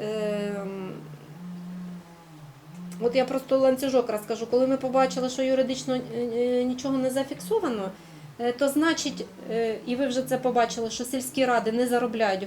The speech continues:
гроші, а просто папірці перекладають чи щось інше, там, чи згори, е, чекають,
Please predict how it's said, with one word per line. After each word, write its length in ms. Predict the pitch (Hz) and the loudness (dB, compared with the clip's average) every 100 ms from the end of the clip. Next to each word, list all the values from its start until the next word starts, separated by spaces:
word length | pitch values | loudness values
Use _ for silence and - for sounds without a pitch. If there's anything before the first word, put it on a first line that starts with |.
| 196 | -4
гроші, 320 | 196 190 208 | -4 -4 -6
а 20 | |
просто 340 | 202 233 - 226 | -6 -6 -6 -4
папірці 440 | 247 302 - 415 | -4 -4 -2 -2
перекладають 560 | 359 269 254 233 220 - | -2 -2 0 0 0 -2
чи 80 | |
щось 220 | 202 240 320 | -8 -4 0
інше, 240 | 320 247 | 0 0
там, 140 | 240 226 - - | -2 -4 -4 -6
чи 80 | 247 | -6
згори, 420 | 233 269 262 240 214 214 | 0 4 4 2 0 -4
е, 40 | 208 | -4
чекають, 380 | 247 247 240 | -4 2 2